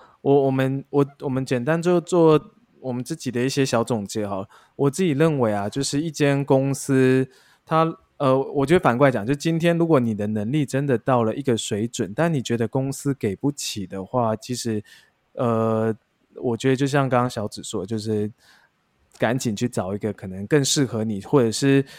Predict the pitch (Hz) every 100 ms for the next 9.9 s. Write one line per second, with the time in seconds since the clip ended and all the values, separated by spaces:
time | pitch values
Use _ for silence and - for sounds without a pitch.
0 | - - 160 135 - 156 185 170 123 104
1 | 143 123 110 117 147 120 110 107 104 101
2 | - _ - 160 160 98 101 113 113 -
3 | 120 190 - - - 139 185 160 107 151
4 | 147 139 113 - 110 113 110 127 131 -
5 | - _ 110 117 165 - 180 190 127 -
6 | - 165 139 143 123 135 - 156 151 147
7 | - 180 143 110 101 95 - _ - 160
8 | 143 151 120 127 123 - 123 123 117 120
9 | 104 107 104 104 76 92 87 - 92